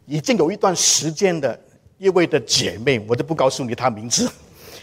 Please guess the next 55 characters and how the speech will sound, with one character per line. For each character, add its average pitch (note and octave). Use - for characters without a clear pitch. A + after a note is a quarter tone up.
她 D4+
真 D#4+
的 C#4+
以 F3
为 F3
圣 B3
诞 A#3
节 D3
是 E3
圣 C4+
诞 A#3
老 D#3+
公 G#3+
公 G3
生 F3+
日。 D3
我 C#3+
说 F3+
这 G3
个 -
不 D#3+
是 D#3+
信 F3+
徒， C3+
她 G3+
简 A#2+
直 C3
就 C#3+
是 C3+
好 -
像 D#3
是 D#3+
糊 A#2+
涂 B2
一 A2
样 C#3
的， B2
这 F3+
怎 -
么 C#4
可 -
以？ D#3
<laughs> -
怎 -
么 -
可 -
能 E3
呢？ G3
你 F3+
信 D#4+
主 G3+
一 A#3+
段 B3+
时 G#3
间， G#3+